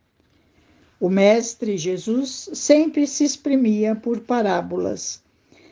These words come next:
e ocultava a verdade sob o véu transparente das imagens, a fim de proteger a nova ciência contra as blasfêmias da ignorância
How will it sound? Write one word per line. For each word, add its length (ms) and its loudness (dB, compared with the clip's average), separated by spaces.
e 140 10
ocultava 640 4
a 40 0
verdade 600 -4
sob 420 -2
o 80 0
véu 540 0
transparente 1120 0
das 340 0
imagens, 880 -6
a 140 4
fim 240 6
de 120 2
proteger 1000 2
a 100 -6
nova 400 2
ciência 880 -2
contra 580 2
as 240 0
blasfêmias 1120 2
da 160 0
ignorância 960 0